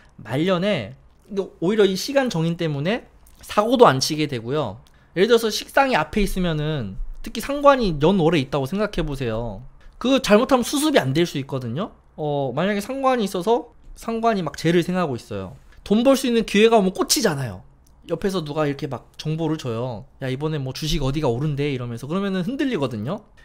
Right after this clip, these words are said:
근데 시에 이렇게 정인이 있게 되면요, 마지막에 확인을 해요. 하기 직전에 다시 한번 점검하고 확인하기 때문에요, 그런 피해를 입지 않는다. 그래서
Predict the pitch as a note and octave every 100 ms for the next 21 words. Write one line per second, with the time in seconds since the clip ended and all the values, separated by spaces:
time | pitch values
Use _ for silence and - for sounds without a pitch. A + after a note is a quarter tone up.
0 | - G3 G#3+ A3 F#3 - C4+ C#4 A3+ G3+
1 | G3+ C#3+ E3 F3+ F3 D#3 C#3+ C3+ B2 F3
2 | B2+ - - - C#3+ F3 G3 A#3 A3+ G3
3 | A3 G#3+ F#3+ B2+ C3 G2 G2 _ - _
4 | - C#4 C4 A#3 E3+ - F#3+ G#3+ A#3 A#3
5 | D#3+ E3 A3 G#3+ A3+ A3+ - D#3+ E3 E3+
6 | D#3+ E3+ G#3 A3 G3+ D#3+ D#3 C#3+ C3 A#2+
7 | F#3 - - - - - - G#3 G#3 B3
8 | A#3 E3 - F#3+ B2 D3 E3+ C3+ F#2+ _
9 | - - D#3+ G#3 D#3+ -